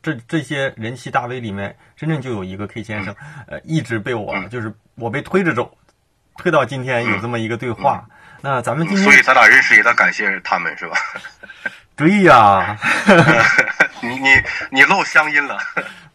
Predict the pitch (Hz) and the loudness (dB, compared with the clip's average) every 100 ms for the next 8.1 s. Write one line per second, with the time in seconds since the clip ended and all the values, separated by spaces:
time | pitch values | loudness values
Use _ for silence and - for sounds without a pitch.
0 | - - 104 - - - _ - - - | -20 -18 -18 -18 -20 -20 _ -20 -16 -14
1 | - - 185 160 113 160 147 - - - | -14 -4 -2 0 0 -2 -4 -6 -20 -20
2 | - 262 - - - - - 180 - 196 | -16 -14 -14 -20 -20 2 2 4 4 4
3 | 160 190 107 180 165 110 165 - _ - | 4 2 0 -2 -4 -4 -10 -12 _ -20
4 | _ 107 95 92 _ _ - _ 247 - | _ -16 -14 -18 _ _ -20 _ -14 -14
5 | - - - - - - - - - - | -10 -10 -10 -8 -8 -8 -16 -20 -20 -6
6 | 165 135 - 131 185 - - 175 165 214 | -4 -4 -4 -4 -4 -6 -12 -6 -4 -2
7 | 165 - 135 127 104 - _ 104 98 95 | -4 -6 -12 -8 -8 -8 _ -14 -12 -14
8 | 90 | -18